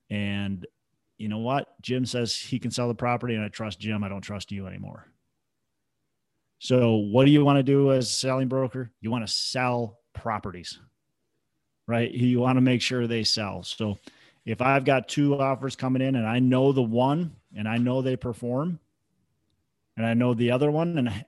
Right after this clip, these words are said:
I, I get the other one and I don't know them and I don't know if they can perform, maybe they got a buyer's rep, who, who am I gonna suggest? I'm gonna suggest the person I know. Hey, real quick, I just wanna let you know about the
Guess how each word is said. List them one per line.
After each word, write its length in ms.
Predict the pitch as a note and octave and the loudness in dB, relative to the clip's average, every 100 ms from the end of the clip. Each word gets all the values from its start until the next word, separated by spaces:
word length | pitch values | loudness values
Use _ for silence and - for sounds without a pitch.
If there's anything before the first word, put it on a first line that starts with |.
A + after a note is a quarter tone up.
| - | -10
I, 360 | B2 - A2 A#2+ | -10 -8 -8 -6
I 60 | G#2+ | -4
get 200 | A2 B2 | -4 -2
the 100 | A#2+ | 0
other 140 | C3+ | 0
one 160 | D3 C3 | 0 0
and 100 | G2 | -2
I 80 | F#2 | -6
don't 320 | - A2+ - | -4 -2 2
know 220 | C3 C3 | 4 6
them 340 | C3+ D#3+ E3 A2+ | 4 2 0 -6
and 80 | |
I 60 | F2+ | -6
don't 220 | F2 A#2 | 0 2
know 100 | B2 | 2
if 80 | C3 | 0
they 140 | C#3 | -2
can 120 | C3+ C3+ | -2 -4
perform, 540 | B2 - C#3 E3 - | -6 -2 0 0 -4
maybe 220 | G2+ G2 | -6 -6
they 140 | F#2+ G2+ | -4 -4
got 160 | G2 | -4
a 20 | F#2+ | -4
buyer's 420 | G2+ A#2 C3 A#2+ | -2 0 -2 0
rep, 280 | C#3 D#3 - _ _ _ _ _ _ _ _ _ _ _ _ _ _ - | 0 -2 -6 _ _ _ _ _ _ _ _ _ _ _ _ _ _ -4
who, 240 | C3 C3 D3+ B2 | -2 -2 -2 0
who 100 | C3+ | 2
am 80 | B2+ | 2
I 100 | B2 | 2
gonna 160 | A2+ | 0
suggest? 640 | A2 G#2+ F2+ F#2 E2+ - - - | -2 -6 -8 -12 -12 -16 -16 -8
I'm 100 | G#2+ | -4
gonna 140 | G#2 | -4
suggest 480 | - G#2+ F#2 F#2+ - | -4 -6 -6 -8 -10
the 60 | - | -14
person 340 | F#2 F#2 G2 | -14 -14 -14
I 60 | F#2+ | -14
know. 200 | F2 - _ _ _ _ _ _ _ | -16 -20 _ _ _ _ _ _ _
Hey, 160 | C3 E3 | 4 4
real 320 | D3 E3 E3+ | 8 8 6
quick, 280 | - D#3 D3+ | 6 4 4
I 40 | |
just 240 | C3 C3 D3 | 2 0 -2
wanna 160 | C#3 | -2
let 180 | C3+ - | -2 -2
you 80 | B2 | -4
know 140 | C3 | -2
about 260 | C3+ B2+ B2 | 0 -2 -2
the 260 | B2 A#2+ | -2 -2